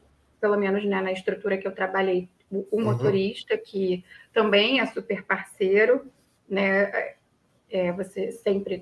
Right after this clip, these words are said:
Speaker 1: tá conversando, dialogando, não só pra ele te deixar em algum lugar, mas muitas vezes te ajudar a avaliar o risco, mas ele não faz tão parte da equipe quanto na televisão, que na televisão é o repórter,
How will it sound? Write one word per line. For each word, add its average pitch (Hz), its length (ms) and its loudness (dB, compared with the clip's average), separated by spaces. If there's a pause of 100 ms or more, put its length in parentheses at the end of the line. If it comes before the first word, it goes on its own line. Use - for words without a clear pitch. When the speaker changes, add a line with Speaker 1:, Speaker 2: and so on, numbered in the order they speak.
Speaker 1:
tá 185 100 0
conversando, 196 840 -2
dialogando, 185 720 0
não 196 160 -2
só 196 200 0
pra 190 220 0
ele 180 220 0
te 185 160 -12
deixar 185 480 -2
em - 20 -6
algum 175 240 -4
lugar, 185 480 2
mas 175 140 -2
muitas 180 260 -6
vezes 180 400 -6 (340)
te - 140 -2
ajudar 196 320 4
a 208 220 8
avaliar 190 440 2
o 202 60 2
risco, 240 720 -4 (320)
mas 233 320 4
ele 247 200 10
não 233 280 0
faz 247 300 4
tão 269 280 -4
parte 240 400 2
da 233 80 2
equipe 240 440 -2
quanto 247 260 -6
na 247 120 -4
televisão, 254 680 -2 (340)
que - 80 -10
na 202 100 -2
televisão 202 540 0
é 196 60 0
o 196 60 0
repórter, 214 760 -2